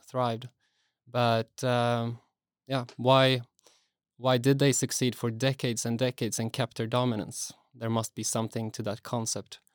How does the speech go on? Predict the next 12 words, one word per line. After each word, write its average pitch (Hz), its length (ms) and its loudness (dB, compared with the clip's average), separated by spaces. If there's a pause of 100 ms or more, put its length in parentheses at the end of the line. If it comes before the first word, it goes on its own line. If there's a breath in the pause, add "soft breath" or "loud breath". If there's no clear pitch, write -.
(420)
uh, 117 480 -10
that 110 180 -8
kept - 200 -6
them 113 160 -4
going. 113 400 -4
And 113 440 -2 (500)
one 117 240 0
thing 127 220 6
is 113 180 0
really 117 260 0
about 110 480 -2 (460)
learning 120 580 6